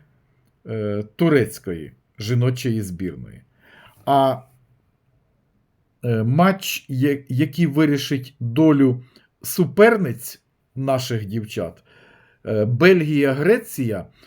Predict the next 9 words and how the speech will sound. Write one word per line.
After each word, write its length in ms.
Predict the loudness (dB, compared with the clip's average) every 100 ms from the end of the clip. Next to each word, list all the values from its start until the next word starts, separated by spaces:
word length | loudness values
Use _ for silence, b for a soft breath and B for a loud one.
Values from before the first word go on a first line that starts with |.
| b b
відбудеться 920 | -2 -2 0 -2 0 -2 0 4 4 2 -12
вже 480 | -8 -4 0 0 -2
на 180 | -4 -4
три 280 | 0 2 2
години 680 | 2 2 0 2 -2 -6 _ _ _
пізніше, 840 | 0 0 0 -2 -2 -2 -12 -14 -18 _ _ _ _
після 340 | -6 -4 -2
нашого 400 | -2 -2 -4 -6
матчу, 520 | -6 -8 -8 -6 -6